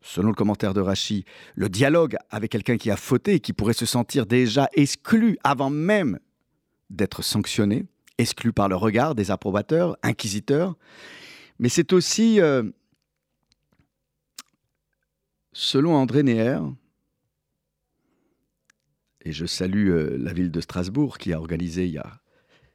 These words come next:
quelque temps un colloque pour célébrer André Neher et toute sa l-, pensée,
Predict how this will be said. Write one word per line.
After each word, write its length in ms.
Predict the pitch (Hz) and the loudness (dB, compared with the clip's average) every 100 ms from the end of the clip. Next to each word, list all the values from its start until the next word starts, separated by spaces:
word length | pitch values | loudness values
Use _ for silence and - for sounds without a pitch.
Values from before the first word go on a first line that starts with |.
| - | -6
quelque 260 | 98 - | -6 -2
temps 420 | 101 - 120 107 - | -4 0 0 0 -4
un 260 | 95 80 80 - | -8 -8 -10 -2
colloque 540 | 113 123 139 - - _ _ - | 2 2 0 -6 -20 _ _ -18
pour 140 | - | -4
célébrer 680 | - - - 117 113 156 110 _ _ _ - - - - - - _ _ _ _ _ _ _ _ _ - - - | -2 0 2 2 2 0 0 _ _ _ -20 -20 -20 -20 -20 -20 _ _ _ _ _ _ _ _ _ -20 -14 -4
André 320 | 123 95 113 | -2 2 2
Neher 360 | 110 127 123 92 - | 4 4 4 0 -8
et 120 | 98 | -14
toute 240 | - 123 | -10 -8
sa 180 | - 104 | -6 -6
l-, 600 | 95 _ _ - 92 101 | -6 _ _ -12 -10 -6
pensée, 500 | 127 110 - 175 147 | -4 -4 -2 2 2